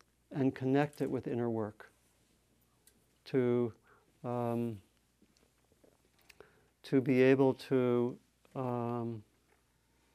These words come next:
be helping in various ways, but to have that inner check that lets us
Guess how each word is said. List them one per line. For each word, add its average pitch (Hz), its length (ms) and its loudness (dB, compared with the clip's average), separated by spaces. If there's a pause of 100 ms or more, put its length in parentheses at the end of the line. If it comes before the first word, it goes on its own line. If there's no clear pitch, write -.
(2000)
be 120 540 -2 (100)
helping 165 440 0
in 156 100 2
various 135 480 0
ways, 123 480 -2 (400)
but 135 220 0
to 143 160 -6
have 160 500 0 (240)
that 131 440 4 (220)
inner 143 460 4 (120)
check 131 600 -2 (480)
that 139 220 0
lets 135 360 2
us 131 520 -2